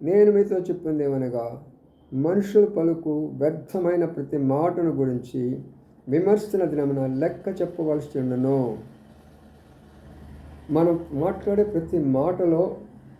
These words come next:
బాగా అర్థం చేసుకోనండి, మనం మాట్లాడే ప్రతి మాటలో ఆ మాటను బట్టి దేవుడు తీర్పు తీరుస్తాడట. మనం ఉదయం లేస్తే సాయంకాలం వరకు మనం ఎన్నో మాటలు మాట్లాడుతూ ఉంటాం కదా.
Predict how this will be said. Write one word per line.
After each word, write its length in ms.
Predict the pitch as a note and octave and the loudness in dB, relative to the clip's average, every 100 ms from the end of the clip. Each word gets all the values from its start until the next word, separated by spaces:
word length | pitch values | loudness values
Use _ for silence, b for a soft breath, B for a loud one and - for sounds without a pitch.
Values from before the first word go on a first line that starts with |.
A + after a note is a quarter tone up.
| - - - - - - - - - - - - - C3 | -20 -20 -20 -20 -20 -20 -20 -20 -20 -20 -20 -20 -10 0
బాగా 220 | D#3+ F3 | 4 4
అర్థం 220 | E3+ F3+ | 2 2
చేసుకోనండి, 680 | E3+ - C3 A2 G#2 - - | 2 0 -4 -4 -8 -14 -6
మనం 300 | D3 E3 D#3+ | -2 0 2
మాట్లాడే 580 | C#3 E3+ - - F3 F#3 | 0 -2 -2 -2 0 0
ప్రతి 440 | - D#3+ D#3+ - | -2 -2 -2 0
మాటలో 680 | D#3+ C3+ C3+ D#3+ D#3+ D3 B2+ - - - - - - - - - - - - - - - - - | 2 2 2 0 0 0 -2 -8 -18 -20 -20 -20 -20 -20 -20 -20 -20 -20 -20 -20 -20 -20 -20 -6
ఆ 160 | - D#3 | -2 0
మాటను 460 | D3 E3+ G#3 G#3 | 0 0 2 2
బట్టి 200 | F#3 F#3 | 2 0
దేవుడు 280 | F#3 E3 F3 | 2 2 2
తీర్పు 320 | E3 D#3 C#3 | 2 0 -2
తీరుస్తాడట. 480 | - B2+ - B2 A#2 | -6 -8 -6 -10 -8
మనం 260 | A#2+ A2 G#2 - - _ - - - _ _ _ - - - - _ - C#3+ - - - | -12 -12 -14 -18 -20 _ -20 -20 -20 _ _ _ -20 -20 -20 -20 _ -10 -10 -10 -16 -8
ఉదయం 280 | D3 F#3 F#3+ | 0 4 4
లేస్తే 360 | F#3 F3+ - G3 | 4 2 0 -2
సాయంకాలం 720 | - D#3 E3 E3 E3 E3 D#3+ | 0 0 2 0 2 4 4
వరకు 240 | D#3+ F3+ | 0 -2
మనం 140 | F3 D#3 | -2 -2
ఎన్నో 500 | D3+ D#3+ F3+ F#3+ G#3+ | -2 -6 -4 2 4
మాటలు 320 | G3 F#3 F3 | 4 2 0
మాట్లాడుతూ 520 | D#3 D3+ D#3 D3+ D3+ | -2 -2 -2 -2 -4
ఉంటాం 320 | D3 D3 D#3 | -6 -6 -6
కదా. 260 | D#3 E3 A#3 | -6 -6 -8